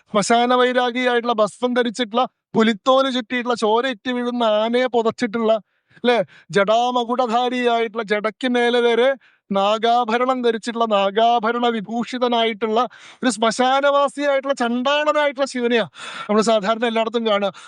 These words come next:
വടക്കുംനാഥന്റെ അമ്പലത്തിൽ പോയാലും വേറെ ഏതെങ്കിലും വിശേഷപ്പെട്ട അമ്പലത്തിൽ പോയാലും ഒക്കെ തന്നെയാ പദ്ധതി.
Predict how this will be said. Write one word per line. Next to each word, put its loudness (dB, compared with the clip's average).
വടക്കുംനാഥന്റെ 0
അമ്പലത്തിൽ -4
പോയാലും 0
വേറെ 2
ഏതെങ്കിലും -2
വിശേഷപ്പെട്ട 0
അമ്പലത്തിൽ 0
പോയാലും 0
ഒക്കെ 0
തന്നെയാ 0
പദ്ധതി. -2